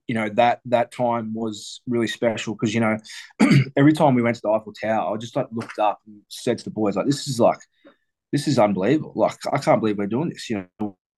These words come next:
We're, we're, we're looking at the Eiffel Tower right now, but we've got to train, you know,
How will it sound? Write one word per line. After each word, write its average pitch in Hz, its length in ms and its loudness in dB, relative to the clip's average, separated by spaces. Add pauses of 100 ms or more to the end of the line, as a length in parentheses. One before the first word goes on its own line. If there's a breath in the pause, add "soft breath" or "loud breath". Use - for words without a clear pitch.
(140)
We're, 110 280 0
we're, 113 240 0
we're 113 140 0
looking 139 200 0
at 113 60 -2
the 92 60 -2
Eiffel 110 240 2
Tower 117 240 0
right 101 180 -4
now, 98 180 -14
but 104 120 -16
we've 107 140 -16
got 110 100 -4
to 107 60 -4
train, 107 480 -2
you 110 100 -10
know, 101 200 -10